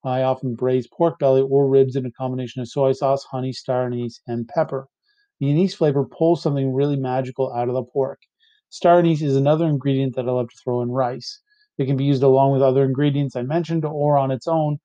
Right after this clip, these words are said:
or just with a bay leaf. Either way, it will be some of the best rice you'll ever, you've ever tasted. Cinnamon. Cinnamon is generally considered a sweet spice commonly used in desserts, but that's not even half the story.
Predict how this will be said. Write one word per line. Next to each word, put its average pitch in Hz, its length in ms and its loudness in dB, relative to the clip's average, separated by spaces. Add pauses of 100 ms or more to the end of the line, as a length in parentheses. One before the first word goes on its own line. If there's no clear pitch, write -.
(260)
or 170 160 4
just 139 240 0
with 135 120 0
a 123 40 2
bay 127 220 0
leaf. 135 220 -10 (360)
Either 156 220 4
way, 127 280 2
it 139 80 -6
will 139 140 2
be 131 140 -6
some 139 220 -6
of 135 60 -4
the 131 60 -2
best 127 300 -4
rice 120 320 -4
you'll 123 160 -2
ever, 113 260 -10
you've 131 160 -4
ever 117 180 -2
tasted. 120 520 -8 (880)
Cinnamon. 143 560 0 (580)
Cinnamon 220 340 4
is 175 120 4
generally 160 380 -2
considered 139 440 -8
a 123 60 -6
sweet 151 320 -8
spice 143 380 -4
commonly 135 400 -6
used 131 200 -6
in 131 120 -6
desserts, 123 560 -4 (320)
but 131 100 -4
that's 139 220 0
not 147 140 -2
even 139 180 -2
half 123 340 -4
the 123 60 -12
story. 131 500 -4